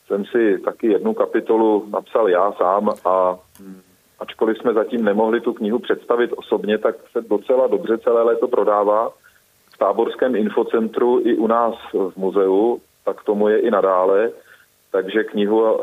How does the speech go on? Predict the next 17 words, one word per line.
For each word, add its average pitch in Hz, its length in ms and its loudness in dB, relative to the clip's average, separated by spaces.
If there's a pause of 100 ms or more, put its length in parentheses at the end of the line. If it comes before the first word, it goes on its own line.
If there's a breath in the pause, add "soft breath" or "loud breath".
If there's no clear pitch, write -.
knihu 101 320 -4
si 101 140 -4
lze 104 180 0
pořídit 110 560 -4
nebo 104 220 -2
někomu 107 440 -2 (280)
koupit 92 380 -4
třeba 113 260 -2
už - 180 -2
pod - 200 -4
stromeček, 110 640 -2
i - 80 -4
když 98 260 -4
ty 110 140 -4
Vánoce 92 480 0
ještě 90 280 -4
nechci 95 280 -10